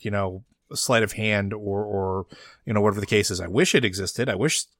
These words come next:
you know, superheroes existed. I, I wish those were things. Those would be cool. But we had to compensate with technology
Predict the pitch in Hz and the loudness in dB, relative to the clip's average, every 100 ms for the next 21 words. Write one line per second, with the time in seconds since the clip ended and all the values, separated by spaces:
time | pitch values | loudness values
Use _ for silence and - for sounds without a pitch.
0 | - 107 101 - 110 107 104 104 95 92 | -6 -2 -2 -2 -4 -2 0 2 0 -4
1 | 98 - 113 131 104 107 104 98 - - | -6 -2 0 0 -2 -2 -2 -4 -8 -18
2 | - 117 143 117 101 101 90 - 90 123 | 0 2 4 4 2 2 -4 -4 -4 -4
3 | 117 110 135 135 170 151 92 _ - - | -2 0 0 0 0 -2 -6 _ -20 -10
4 | 127 110 123 127 139 - 143 139 131 - | -4 4 4 4 -2 0 0 0 -2 -2
5 | 127 - 120 127 104 101 101 98 95 - | -2 -2 -4 0 0 -2 -4 -2 -2 -6
6 | - - 147 170 180 101 98 87 | -14 -12 0 4 6 4 0 -10